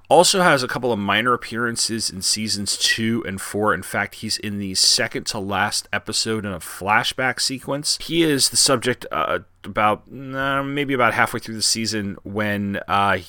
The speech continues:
in a two-parter, he gets gravely injured and then dies in the second part. The two major additions to the cast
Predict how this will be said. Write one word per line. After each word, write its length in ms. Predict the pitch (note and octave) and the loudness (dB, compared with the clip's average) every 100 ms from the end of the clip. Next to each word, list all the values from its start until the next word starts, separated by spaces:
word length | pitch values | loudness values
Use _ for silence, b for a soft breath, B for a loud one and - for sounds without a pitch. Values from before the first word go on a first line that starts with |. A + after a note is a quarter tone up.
| - | -6
in 140 | G#2 | -4
a 80 | G2 | -4
two-parter, 680 | - - C3+ - A#2 A2 G2+ B B B - | -4 -6 -6 0 2 4 0 B B B -6
he 100 | G#2+ | 0
gets 240 | G#2+ - | 0 0
gravely 460 | - A2+ B2+ A2 A#2 | 0 2 2 0 -2
injured 420 | G#2 G#2+ G#2+ F#2 | -2 -4 -4 -6
and 100 | F2+ | -6
then 220 | F2+ E2 | -8 -2
dies 540 | F#2+ F#2 G2+ G2+ F#2 F2+ | 6 8 8 8 2 -2
in 80 | |
the 80 | F2 | -4
second 440 | - - E2 D#2+ - | -4 -4 -8 -14 -16
part. 380 | - F#2+ F2 - | -4 -2 -2 -4
The 80 | C#3 | -4
two 220 | - F#3 | 0 2
major 360 | F#3 F#3+ D#3 D#3+ | 2 4 4 4
additions 560 | A#2 F3+ - G3 - | 4 4 4 2 0
to 100 | - | -2
the 100 | D3 | -4
cast 560 | C#3+ - C#3 D#3 - - | -4 0 2 2 0 -2